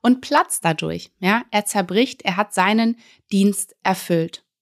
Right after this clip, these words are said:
Vielleicht reflektierst du mal für dich, was du mit deinem Edelstein in letzter Zeit erlebt hast, wie intensiv ihr miteinander gearbeitet habt,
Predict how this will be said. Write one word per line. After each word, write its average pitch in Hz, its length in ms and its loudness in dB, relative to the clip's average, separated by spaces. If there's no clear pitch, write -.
Vielleicht 277 460 0
reflektierst 254 640 -2
du 233 40 0
mal 202 200 4
für 202 160 -10
dich, 185 420 -8
was 185 220 -4
du 214 140 -2
mit 233 180 0
deinem 196 260 0
Edelstein 185 580 -2
in 190 100 -4
letzter 180 340 -8
Zeit - 220 -14
erlebt 202 440 -4
hast, 190 320 -4
wie 202 80 -2
intensiv 190 600 0
ihr 196 120 -2
miteinander 180 460 -2
gearbeitet 185 720 -2
habt, 175 300 -12